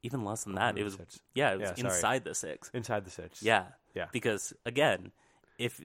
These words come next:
Speaker 1: if you're Vancouver and you're inside the six, what are you gonna do?
Speaker 2: Oh, you shoot it over or look at the goalkeeper.
Speaker 1: Yeah, you're gonna miss it. That's what you're gonna do. Uh, New York Red Bulls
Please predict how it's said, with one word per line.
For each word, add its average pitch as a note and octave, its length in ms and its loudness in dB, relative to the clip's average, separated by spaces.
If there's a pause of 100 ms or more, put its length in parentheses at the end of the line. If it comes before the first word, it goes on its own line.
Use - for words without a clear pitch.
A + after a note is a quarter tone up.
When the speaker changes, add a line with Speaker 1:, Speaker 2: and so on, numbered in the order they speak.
Speaker 1:
if B2+ 200 -4
you're A#2 100 2
Vancouver A2+ 680 0 (160)
and G#2+ 160 -4
you're G2+ 120 2
inside G#2+ 360 0
the F#2 60 -6
six, - 380 -8
what G#2+ 120 0
are - 20 -6
you A2 80 -8
gonna G2+ 200 -6
do? - 200 -8 (720)
Speaker 2:
Oh, D3+ 100 2
you B2 80 4
shoot A#2+ 200 -2
it A2 80 0
over F2+ 400 -2
or G2+ 140 -2
look G2 200 -4
at F#2 180 -6
the F#2 80 -14
goalkeeper. F2+ 460 -10
Speaker 1:
Yeah, F2+ 140 2 (200)
you're A#2 100 -2
gonna A#2 180 -2
miss G#2+ 380 -4
it. - 120 -14 (120)
That's G2 180 -6
what G2 180 -2
you're G2+ 80 -6
gonna G2+ 180 -4
do. F#2+ 240 -4 (420)
Uh, A#2+ 280 4 (100)
New D#3 180 4
York F3+ 200 6
Red E3 160 8
Bulls C#3+ 420 4